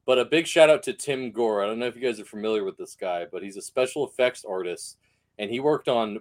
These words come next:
Blade One and Two, Jurassic Park Two, fucking all these big movies.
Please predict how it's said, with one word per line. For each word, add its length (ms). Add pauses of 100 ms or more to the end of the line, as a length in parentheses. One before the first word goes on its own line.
Blade 360
One 280
and 120
Two, 340
Jurassic 640
Park 300
Two, 380
fucking 360
all 220
these 180
big 280
movies. 640